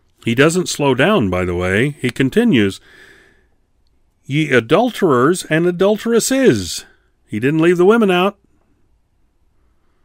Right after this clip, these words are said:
"Know ye not that the friendship of the world is enmity with God? Whosoever therefore will be a friend of the world is the enemy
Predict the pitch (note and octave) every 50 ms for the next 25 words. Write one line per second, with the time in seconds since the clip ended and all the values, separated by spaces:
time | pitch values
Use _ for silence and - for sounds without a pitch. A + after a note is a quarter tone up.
0 | _ _ _ _ _ _ _ _ _ _ - - G2+ A2 C3 E3+ G3+ G#3+ G3+ F#3+
1 | F#3 F#3 F#3 E3+ D#3+ E3 F#3+ F#3+ D#3+ D#3+ F3 - - D3 C#3+ C#3+ - C#3 - -
2 | - G#3+ A#3+ B3 A#3+ G3+ - - G#3 E3 - E3+ C#3 B2+ B2+ A#2 A#2 B2+ D#3+ G3
3 | G3+ G3+ G#3 G#3 G3+ F#3+ F3 D#3+ D3 D#3 D3+ E3+ F3+ G#3 A#3+ B3 B3 A#3+ F#3 -
4 | - C3 A2+ G#2 G#2 G2 F#2 - - A2+ B2 C#3+ D3+ D#3+ E3+ F3 F#3 F3+ F3+ F#3
5 | - - _ _ _ _ _ _ _ _ _ _ _ _ - - A3 B3 B3 -
6 | - - G3+ F#3 E3 D#3 C#3+ B2+ A#2+ A2+ C3 E3 G#3+ A#3 G#3 - - E3+ D3+ C#3
7 | C3 B2+ A#2+ B2 B2+ B2+ A2+ G2+ - - - G3+ A3 G#3+ G3+ E3 C#3 B2+ B2 A2+
8 | A2 A#2 C#3 D#3+ E3+ E3+ E3 D#3+ D#3+ D#3 D#3 C#3+ - _ _ _ _ _ _ _
9 | _ _ _ C3 C3 C3 A#2+ A2+ A2+ B2+ A#2+ B2 - _ _ - G3+ G#3+ G3+ D#3+
10 | B2+ A2 G#2+ G#2 G2+ G2+ G#2 A2 A2+ -